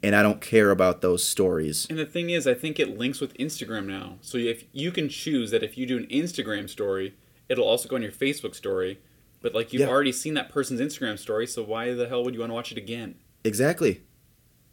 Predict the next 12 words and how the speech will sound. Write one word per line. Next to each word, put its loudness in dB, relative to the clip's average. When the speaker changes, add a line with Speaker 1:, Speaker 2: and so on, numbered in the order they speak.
Speaker 1:
And 8
I'm 8
all, 4
when, 6
when 4
in, 2
who, 4
who -2
had 6
it 0
first? 2
Speaker 2:
What? -6